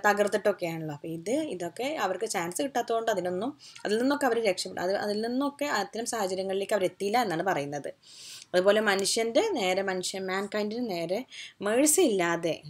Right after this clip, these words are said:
കരുണയില്ലാതെ, എൻ-, നമ്മുടെ രാഷ്ട്രീയ നിലപാടിന് against ആയിട്ടുള്ള രാഷ്ട്രീയ നിലപാടോ അതല്ലെങ്കിൽ കാഴ്ചപ്പാടോ ഉള്ള ആളുകളെ അവര് മനുഷ്യരാണെന്നുള്ള കാഴ്ചപ്പാടേ ഇല്ലാതെ ആക്രമിച്ച് തകർത്തെറിയുന്നതാണല്ലോ ഈ രാജ-, ബ-, അധികാരമൊക്കെ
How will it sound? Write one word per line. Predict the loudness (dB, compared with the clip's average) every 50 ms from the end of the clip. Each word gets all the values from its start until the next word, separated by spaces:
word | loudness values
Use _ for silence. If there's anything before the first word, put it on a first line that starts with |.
| -8 2 4
കരുണയില്ലാതെ, | 6 8 8 8 8 6 6 4 2 0 -2 -2 -4 -4 -6 -6 -12 _ _ -20 -20 -12 _ -2
എൻ-, | 0 0 -2 -4 -4
നമ്മുടെ | -4 -2 -2 0 2 2 4
രാഷ്ട്രീയ | 4 4 2 2 0 2 2 4
നിലപാടിന് | 4 4 4 2 2 2 2 4 4 2
against | 2 0 0 0 0 0 0 2 2 2
ആയിട്ടുള്ള | 2 2 2 0 0 0 2 2 2 2
രാഷ്ട്രീയ | 2 0 0 0 -2 -2 0
നിലപാടോ | 0 0 0 0 0 0 0 0 2 2 2
അതല്ലെങ്കിൽ | 2 2 0 0 0 0 0 0 -2 -2 -2 -6 -12 -16 -16 -4 0
കാഴ്ചപ്പാടോ | 2 2 2 0 -2 0 0 2 2 2
ഉള്ള | 2 2 0
ആളുകളെ | 0 -2 -2 -2 0 0 0 2 2 2 2 0 -2 -4 -8 -16 _ _ _ _ _ _ _ _ _ _ _ _ -4
അവര് | -2 -2 0
മനുഷ്യരാണെന്നുള്ള | 0 0 0 0 -2 0 0 2 2 2 2 0 2 2 2
കാഴ്ചപ്പാടേ | 2 2 0 0 -2 -4 -2 -2 0 0 0
ഇല്ലാതെ | 0 0 2 0 0 0 0 0
ആക്രമിച്ച് | 0 -2 -2 -4 -4 -4 -4 -6 -2 0 0 0 0 -2 -10 -16 -16 -16 -16 -16 -2 2 2
തകർത്തെറിയുന്നതാണല്ലോ | 4 6 4 4 4 2 2 4 4 4 4 2 2 0 0 0 -2 -2 0 0 2 2 2 2 0 0 0 0 0 0
ഈ | -2 0 2
രാജ-, | 2 2 2 2 0 0 0 2 2 2 0
ബ-, | 0 2 0 0 2 0 -4 -6 -6 -8 -8
അധികാരമൊക്കെ | -6 -2 0 0 0 0 2 2 2 4 4 4 2 2 0 0